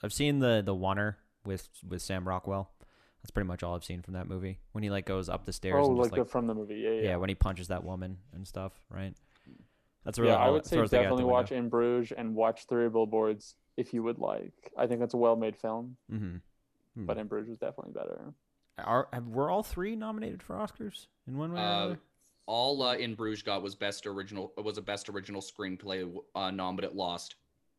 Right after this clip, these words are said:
Speaker 3: It did take home a bunch of Golden Globes, though.
Speaker 1: Yeah, but that's like going home with
Speaker 3: Yeah.
Speaker 1: pockets of sand. <laughs> I'm just kidding.
Speaker 3: Um,
Speaker 1: <laughs>
Speaker 3: then, uh, next, uh, another, this one, uh,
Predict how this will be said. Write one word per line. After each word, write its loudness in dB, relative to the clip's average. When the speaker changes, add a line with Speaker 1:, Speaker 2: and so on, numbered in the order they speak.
Speaker 3:
It -2
did 2
take 0
home -2
a 0
bunch -2
of -8
Golden -2
Globes, -2
though. -6
Speaker 1:
Yeah, -2
but -4
that's 2
like 0
going -2
home -2
with -6
Speaker 3:
Yeah. -12
Speaker 1:
pockets -2
of -10
sand. -8
<laughs> -6
I'm 6
just 0
kidding. 2
Speaker 3:
Um, 0
Speaker 1:
<laughs> -20
Speaker 3:
then, 0
uh, 2
next, -2
uh, 0
another, 0
this -4
one, 0
uh, 2